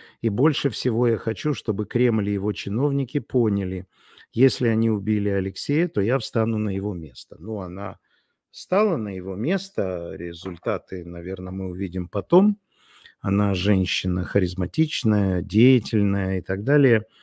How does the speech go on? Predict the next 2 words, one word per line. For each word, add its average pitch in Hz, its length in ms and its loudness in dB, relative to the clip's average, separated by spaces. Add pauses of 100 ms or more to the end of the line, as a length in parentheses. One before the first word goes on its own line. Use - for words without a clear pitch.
(420)
Эм, 95 520 0 (640)
ну, 101 920 2